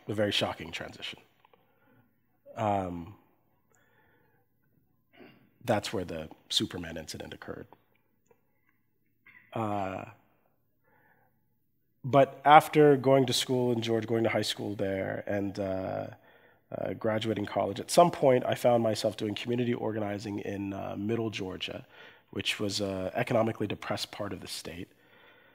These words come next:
um, in the South. And I was working with, uh, an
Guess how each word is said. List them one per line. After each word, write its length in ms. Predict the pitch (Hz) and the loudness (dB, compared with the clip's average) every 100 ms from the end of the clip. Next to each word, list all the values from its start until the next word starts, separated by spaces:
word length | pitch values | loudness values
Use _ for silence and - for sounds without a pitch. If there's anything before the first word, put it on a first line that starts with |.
| _ _ | _ _
um, 340 | 101 90 85 - | -6 -6 -6 -8
in 160 | 98 101 | -4 -4
the 80 | 104 | -4
South. 460 | - 80 90 - - _ _ _ _ _ _ _ _ - - | -4 -6 -10 -12 -20 _ _ _ _ _ _ _ _ -16 -2
And 280 | 127 123 123 | 4 6 8
I 60 | 123 | 6
was 180 | 123 110 | 4 2
working 420 | 156 170 170 147 | 0 2 4 4
with, 200 | 135 - | 4 4
uh, 220 | 117 113 | 4 4
an 120 | 110 | 2